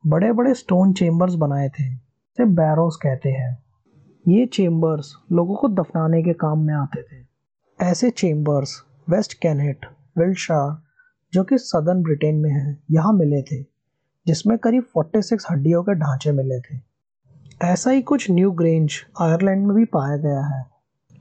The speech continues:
हेंज करीब थ्री थाउजेंड टू हंड्रेड बीसी के दौरान बनाई गई होगी। हेंज ज़्यादातर सर्कुलर या ओवल एरिया में ही बनाई जाती थी, जिसे लकड़ियों से या बड़े-बड़े पत्थरों से बनाया जाता था। ये उसे बनी वुड हेंज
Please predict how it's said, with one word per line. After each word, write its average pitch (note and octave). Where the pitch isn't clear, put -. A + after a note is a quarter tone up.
हेंज E3+
करीब A3+
थ्री G3+
थाउजेंड F3+
टू F#3+
हंड्रेड E3
बीसी D#3+
के F#3+
दौरान D3+
बनाई C#3
गई C#3
होगी। C3
हेंज A#3
ज़्यादातर F#3+
सर्कुलर D3
या D#3+
ओवल E3+
एरिया E3
में E3+
ही F#3+
बनाई D3+
जाती C3+
थी, -
जिसे F3+
लकड़ियों D#3+
से C#3+
या F3+
बड़े-बड़े F3
पत्थरों D#3+
से F3
बनाया C#3
जाता B2
था। -
ये A#3+
उसे A#3
बनी A#3
वुड E3+
हेंज D3